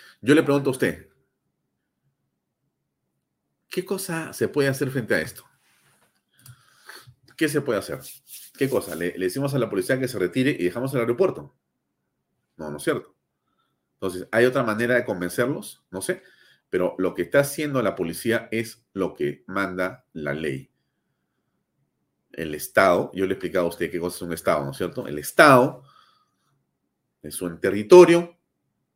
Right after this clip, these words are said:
con unas fronteras, es un ordenamiento jurídico, es un grupo de personas. Y el monopolio de la fuerza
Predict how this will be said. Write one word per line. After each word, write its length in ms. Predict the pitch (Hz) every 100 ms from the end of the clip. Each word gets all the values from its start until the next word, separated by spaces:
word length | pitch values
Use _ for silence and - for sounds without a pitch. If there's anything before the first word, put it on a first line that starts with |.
| _ _ _ _ _ _ _
con 120 | -
unas 160 | 80 -
fronteras, 720 | 135 139 147 131 131 - - _ _ _ _ _ _ _ _ _ _
es 160 | 90 -
un 100 | 95
ordenamiento 840 | 95 87 87 104 90 110 107 - _
jurídico, 800 | _ 92 92 117 120 156 220 - _ _ _ _ _ _ _
es 100 | -
un 60 | 90
grupo 220 | 92 101
de 80 | 92
personas. 720 | 82 - 147 80 73 - _ _ _ _ _ _ _ _ _ _
Y 60 | 82
el 80 | 80
monopolio 880 | 85 90 - 185 117 104 117 - _ -
de 160 | 80 78
la 100 | 76
fuerza 560 | 202 190 135 135 -